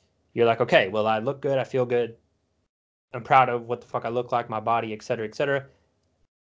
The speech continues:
Now what?" Uh, a little more. I would say a little more, you know?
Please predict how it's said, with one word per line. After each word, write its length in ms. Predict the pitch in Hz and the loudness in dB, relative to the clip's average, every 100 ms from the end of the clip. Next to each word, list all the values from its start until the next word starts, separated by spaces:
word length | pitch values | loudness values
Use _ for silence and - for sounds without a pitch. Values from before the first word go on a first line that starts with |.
| _ _ _ | _ _ _
Now 280 | 143 143 131 | -2 2 4
what?" 300 | 107 - - _ _ - | 2 -4 -12 _ _ -2
Uh, 160 | 233 240 | 2 2
a 80 | 240 | 2
little 180 | 262 240 | 0 0
more. 320 | 240 131 - _ _ _ - | 0 -2 -6 _ _ _ -2
I 80 | 160 | 0
would 100 | 160 | 0
say 100 | 170 | -2
a 60 | |
little 180 | 160 160 | 0 -2
more, 300 | 160 127 - _ _ - | -4 -6 -8 _ _ -12
you 140 | 139 | -6
know? 180 | 127 156 | -4 -4